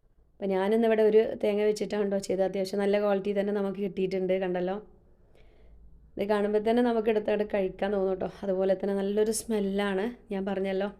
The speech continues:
ഞാ-, ഞാനിവിടെ ഒരു ടീസ്പൂൺ നെയ്യിലാണ് ഇത് ചെയ്തിട്ടുള്ളത്. നമുക്ക് വേണമെന്നുണ്ടെങ്കിൽ കുറച്ചുകൂടി ഹെൽത്തി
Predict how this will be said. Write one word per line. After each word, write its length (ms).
ഞാ-, 200
ഞാനിവിടെ 380
ഒരു 160
ടീസ്പൂൺ 420
നെയ്യിലാണ് 420
ഇത് 160
ചെയ്തിട്ടുള്ളത്. 540
നമുക്ക് 320
വേണമെന്നുണ്ടെങ്കിൽ 540
കുറച്ചുകൂടി 340
ഹെൽത്തി 280